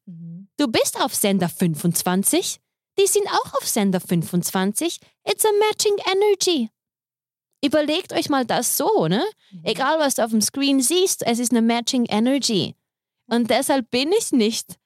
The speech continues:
Speaker 2: äh, zu Hause umgeben von Fernsehen und Trash-T Vs und so. Weil, guck mir, guck doch mein, mein Resultat heute an, ne? Mi-, wer meine Partner sind und wie ich mich sehe, wie ich mich präsentiere.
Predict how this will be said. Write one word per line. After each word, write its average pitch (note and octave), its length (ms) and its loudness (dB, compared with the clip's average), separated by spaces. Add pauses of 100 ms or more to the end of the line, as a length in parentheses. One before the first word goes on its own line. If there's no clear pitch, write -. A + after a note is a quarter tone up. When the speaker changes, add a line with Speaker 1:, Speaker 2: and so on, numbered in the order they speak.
(120)
Speaker 2:
äh, G#3+ 200 0
zu A3 280 -2
Hause G#3+ 480 0
umgeben G#3 460 0
von G3 200 0
Fernsehen F#3+ 720 0
und F#3+ 200 -2
Trash-T F#3+ 440 -2
Vs F#3+ 280 -2
und G3 160 0
so. G3+ 240 2 (440)
Weil, G#3 340 -2
guck D#4+ 200 -2
mir, D#4+ 180 -2 (100)
guck - 260 -10
doch C4+ 200 0
mein, A#3 400 0 (180)
mein G#3+ 360 0
Resultat G#3+ 680 0
heute G3+ 360 -2
an, D3 240 -2
ne? E3+ 200 2
Mi-, G3 240 0
wer F#3 240 2
meine G3 220 0
Partner A#3 500 -2
sind D3 380 -4
und E3+ 180 0
wie F#3 120 2
ich F#3+ 140 -2
mich F#3+ 160 2
sehe, A3+ 340 2
wie D3 60 -2
ich E3 120 -4
mich F3+ 140 -4
präsentiere. G3 800 0